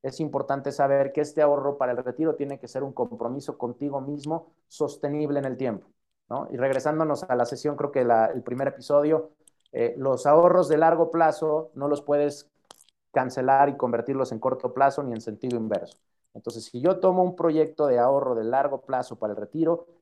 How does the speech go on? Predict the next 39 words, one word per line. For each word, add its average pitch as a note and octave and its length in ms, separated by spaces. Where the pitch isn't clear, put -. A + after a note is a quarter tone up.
entender C#3 600
que D3 100
tengo C#3 400
que B2 100
ser C3 280
muy C#3 300
comprometido B2+ 720
con A#2 160
eso, C3 320
seguirlo B2+ 400
aportando, A#2+ 680
entendiendo A2+ 520
la, C3 300
la A2+ 80
importancia B2+ 720
que A2+ 80
tiene A#2 220
para G2+ 220
las G2+ 160
personas A2 440
el G2+ 100
ahorro G2 380
para G2 160
el F#2+ 60
retiro, - 280
¿no? G#2 100
Entonces, B2+ 380
ese D3 120
sería C#3+ 480
uno F3 180
de E3+ 80
los C3 240
tips D#3+ 240
importantes C3+ 640
que - 80
hay B2 100
que A#2 100
considerar A#2+ 580
para G#2+ 340